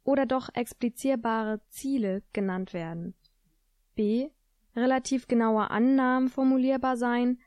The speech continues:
nach welchem Verfahren diese Ziele am geeignetsten einzulösen sind. C. Begriffe eingeführt sein, mit denen die Ergebnisse im wissenschaftlichen Text dokumentiert werden.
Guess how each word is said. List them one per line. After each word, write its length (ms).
nach 220
welchem 320
Verfahren 640
diese 300
Ziele 400
am 160
geeignetsten 920
einzulösen 800
sind. 400
C. 420
Begriffe 420
eingeführt 640
sein, 400
mit 220
denen 280
die 140
Ergebnisse 760
im 220
wissenschaftlichen 800
Text 380
dokumentiert 800
werden. 380